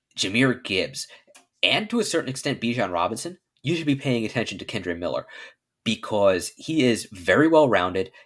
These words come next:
He can run between the tackles. He can run off tackle. He can run in inside or outside zone. And he is also a good receiving back. Like, you might not want him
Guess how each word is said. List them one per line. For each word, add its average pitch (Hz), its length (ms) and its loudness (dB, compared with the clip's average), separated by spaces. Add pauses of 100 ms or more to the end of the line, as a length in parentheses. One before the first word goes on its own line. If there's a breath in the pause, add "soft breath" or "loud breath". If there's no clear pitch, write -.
He - 180 -4
can 92 260 -4
run 113 160 4
between 135 280 2
the 127 40 2
tackles. 117 460 2
He - 80 -10
can 82 140 -10
run 117 180 6
off 113 200 6
tackle. 101 360 2
He 90 80 -4
can 90 180 -8
run 110 280 0 (380)
in 95 380 2 (420 loud breath)
inside 135 380 4
or 113 80 4
outside 110 380 2
zone. 82 380 -8 (520 soft breath)
And 135 260 -2
he 123 140 0
is - 160 -6
also 110 500 0
a 98 220 -4 (220)
good 120 400 4 (160)
receiving 101 560 -4
back. 80 360 -2 (300 soft breath)
Like, 80 240 -4 (1040)
you 143 140 4
might 120 320 4
not 127 260 0
want 95 320 0
him 90 400 -6